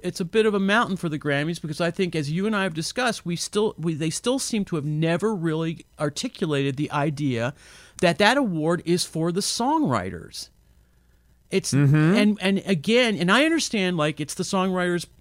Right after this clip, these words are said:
Speaker 1: but we have seen situations where artists have got, gone up there and said, and turned the mic over to the writers and said,
Speaker 2: Mm-hmm.
Speaker 1: you know, "Hey, you talk 'cause you wrote the damn thing."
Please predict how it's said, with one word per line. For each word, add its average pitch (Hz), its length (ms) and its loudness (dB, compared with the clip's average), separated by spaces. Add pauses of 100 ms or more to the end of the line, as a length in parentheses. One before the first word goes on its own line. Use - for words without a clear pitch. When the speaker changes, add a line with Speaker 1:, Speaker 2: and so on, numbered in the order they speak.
(220)
Speaker 1:
but 233 140 4
we 311 140 6
have 349 260 2
seen 277 260 2
situations 214 720 0
where 160 320 -2
artists 220 380 2
have 165 120 -2
got, 180 340 0
gone 165 220 0
up 180 140 -4
there 165 140 0
and 151 120 -2
said, 143 280 -2 (180)
and 147 140 -2
turned 247 340 4
the 247 60 4
mic 214 280 2
over 196 220 2
to 190 120 -4
the 180 100 -2
writers 175 640 -2 (580)
and 160 180 -2
said, 165 300 4
Speaker 2:
Mm-hmm. - 120 4
Speaker 1:
you 196 60 4
know, 165 220 4
"Hey, 190 160 -2
you 190 240 0
talk 127 460 -2
'cause 160 340 -4
you 160 240 0
wrote 240 320 2
the - 60 -14
damn 101 260 -8
thing." 60 280 -14